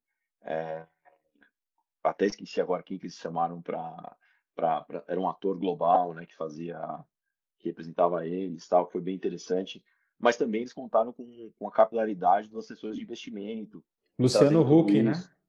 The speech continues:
Speaker 1: Também trouxeram o Luciano Huck, acho que sim, né? Acho que foi o Luciano Huck também. E fizeram isso e conseguiram quebrar a bolha de uma maneira bem interessante. E hoje em dia você consegue ver mais pessoas utilizando o X P, minha mãe é cliente,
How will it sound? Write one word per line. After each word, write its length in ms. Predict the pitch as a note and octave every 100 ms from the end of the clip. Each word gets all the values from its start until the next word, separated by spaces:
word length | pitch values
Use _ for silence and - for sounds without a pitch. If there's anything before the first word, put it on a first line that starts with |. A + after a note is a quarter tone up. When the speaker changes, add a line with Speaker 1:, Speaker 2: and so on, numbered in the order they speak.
| _ _ _ _ -
Speaker 1:
Também 200 | B2+ C3
trouxeram 280 | - C#3+ D3
o 40 |
Luciano 300 | C3+ C3+ A#2+ E2+
Huck, 360 | G#2 C3 A#2
acho 140 | A#2 -
que 80 |
sim, 300 | - - C3+
né? 120 | A#2+ A2
Acho 120 | A2
que 60 |
foi 80 | A2
o 20 |
Luciano 240 | A#2+ - A2+
Huck 220 | G#2 -
também. 420 | G2+ F2+ G#2 A2+ _ _ _ _ _
E 80 | C#3+
fizeram 440 | - C3 B2+ C#3+ C3
isso 160 | -
e 40 | -
conseguiram 420 | D3+ A#2 B2 D3+
quebrar 440 | - A#2+ G2 G#2+
a 40 | A2
bolha 380 | F2 A2+ C3
de 60 | F#2+
uma 100 | A2+
maneira 220 | A#2 A#2+
bem 120 | A2
interessante. 460 | C3 D3 C#3+ C#3 -
E 60 | C#3+
hoje 160 | D3+
em 60 | B2
dia 220 | E2+ B2
você 160 | C3 -
consegue 360 | B2+ A#2+ A#2+
ver 240 | G#2+ A#2 - _ _ _
mais 440 | - G#2+ A#2 C#3 -
pessoas 320 | A#2+ - A2
utilizando 580 | G#2+ G#2+ F#2 G2+ G2 G2
o 100 | F2+
X 200 | G2 -
P, 480 | - G2 G2+ F2+ F2+
minha 200 | G2 F2+
mãe 340 | F#2+ G2+ G2+
é 40 | F2+
cliente, 920 | F2+ F#2 F#2+ G2+ G2 F2+ - F#2